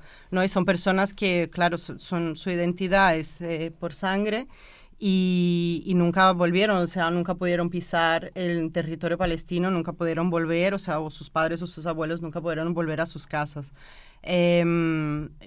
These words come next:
es así, ¿no? Y sigue pasando ahora mismo. Lo que quiere, pues, el, el Estado de Israel es que sigan, se siga moviendo, siguen asesinando sistemáticamente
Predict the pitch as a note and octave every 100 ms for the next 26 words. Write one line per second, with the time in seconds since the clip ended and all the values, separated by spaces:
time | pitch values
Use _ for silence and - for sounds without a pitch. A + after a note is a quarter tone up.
0 | - - - - - - D3+ F3 F#3 F3
1 | G#3+ A3 F3 F3 F3 F3 F3 F3 F3 E3+
2 | F#3 A3 G#3 E3+ E3+ F3 F#3 A3+ F3+ F3
3 | D#3 D#3+ D#3 F3 F3 E3 F3 D#3 C#3 D3+
4 | D3 - D3 D3+ D#3 D3 E3 E3 - D#3+
5 | D3+ D#3 D#3+ D#3+ D3+ D#3+ D#3 D#3 D3+ D#3
6 | E3+ D#3 D#3 D3 D#3 E3+ E3+ E3+ E3 D3+
7 | E3 E3 F3 F3 F#3 F#3+ F#3+ G#3+